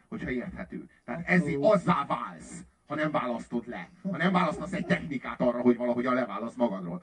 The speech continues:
Speaker 1: akkor azzá válsz, és egy nap megbaszol egy hullát. Tehát, hogy így, lehet, hogy húsz, mondom, lehet, hogy húsz év. De az alatt a húsz év alatt se-, viszontlátásra nem szerettünk volna nagyon nagy problémát lelkileg. Szóval, ö,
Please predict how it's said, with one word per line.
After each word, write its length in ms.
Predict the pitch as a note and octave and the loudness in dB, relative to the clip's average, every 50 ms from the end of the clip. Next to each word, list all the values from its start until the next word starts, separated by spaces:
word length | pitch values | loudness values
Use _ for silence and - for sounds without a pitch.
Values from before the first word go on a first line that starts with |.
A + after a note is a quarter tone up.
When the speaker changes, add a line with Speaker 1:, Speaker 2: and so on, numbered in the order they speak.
| - - - | -14 -6 -4
Speaker 1:
akkor 280 | - D#3+ - E3+ F3+ | -4 2 8 10 12
azzá 340 | G3 F#3 E3+ - C3+ A2+ A2 | 12 12 10 6 2 -2 -2
válsz, 340 | A#2 B2+ C3+ - - - - - - - | 0 0 0 0 -2 -4 -8 -12 -14 -10
és 180 | B3+ - - | -8 -6 -6
egy 120 | - A2+ A#3+ | -6 -6 -2
nap 260 | C#4+ D#4 - - - - - | 0 0 0 -2 -6 -10 -8
megbaszol 460 | B3 D4 D4+ A#3+ G#3 G3 - D3 C3+ | -6 -6 -4 -4 -6 -6 -6 -6 -6
egy 120 | - F3+ | -6 -2
hullát. 380 | - F3+ F3 D3+ B2 G2 - - - - _ _ _ _ | 0 2 2 2 0 -2 -4 -6 -12 -18 _ _ _ _
Tehát, 160 | - C3 - | -10 -6 -4
hogy 120 | E3+ E3+ D#3 | -4 -2 -2
így, 220 | E3 E3+ F3+ - - - _ _ _ _ _ _ _ _ | -4 -6 -6 -10 -14 -20 _ _ _ _ _ _ _ _
lehet, 200 | - C4 C#4+ - | -12 -12 -10 -4
hogy 120 | - A#3 - | -2 -2 -2
húsz, 240 | - A#3 A3+ F3+ - | -2 -4 -6 -6 -4
mondom, 240 | - B3 B3 A3 F3 | -2 -2 -2 -2 -2
lehet, 180 | G#3+ G#3+ F#3+ | -2 -2 2
hogy 120 | F3+ F3 F3 | 2 2 2
húsz 280 | - F#3+ E3+ C#3+ - | 2 2 0 0 0
év. 220 | - B2 G#2 F#2+ F2 - - _ - - - | -4 -4 -6 -6 -8 -10 -16 _ -20 -10 0
De 80 | - D#3+ | 2 2
az 260 | F3+ G3+ G3 G3 F#3 | 4 4 6 6 8
alatt 180 | G3 G3 F#3+ G#3 | 8 6 6 4
a 60 | G#3+ | 6
húsz 180 | - - - F3 | 6 6 6 4
év 120 | E3+ D3+ | 2 2
alatt 140 | D3 C#3+ C#3+ | 2 0 0
se-, 160 | - C3+ - - | -2 -6 -6 -8
viszontlátásra 840 | B2 A#2 B2 A#2 - A#2+ A2 G#2+ F#2+ - - - - A2+ G#2 F#2 - | -8 -6 -6 -6 -6 -6 -8 -8 -8 -8 -10 -8 -10 -10 -10 -10 -12
nem 140 | - A2 G#2+ G2+ - F2+ - | -14 -14 -14 -16 -18 -18 -14
szerettünk 440 | - G2+ F#2+ F#2 F2+ - A#2 G#2+ G2+ | -10 -8 -8 -8 -8 -8 -10 -10 -8
volna 220 | - F#2+ F#2+ F#2+ F2+ | -8 -8 -8 -6 -6
nagyon 280 | F#2 F#2 F#3+ F3+ F3 | -6 -4 -6 -6 -6
nagy 140 | F3+ - - - _ _ _ _ | -8 -10 -10 -12 _ _ _ _
problémát 460 | - F2 F2+ F3+ F3+ F3 - - - | -12 -10 -10 -8 -10 -10 -10 -10 -10
lelkileg. 400 | - E3 E3+ F3 - F3 E3 - - - - - - | -8 -8 -8 -8 -8 -12 -12 -12 -16 -20 -20 -8 2
Szóval, 300 | - G3+ G3 D#3 - - - - - | 8 8 8 8 8 4 -6 -20 -4
ö, 140 | - C#3 D#3 | 0 0 0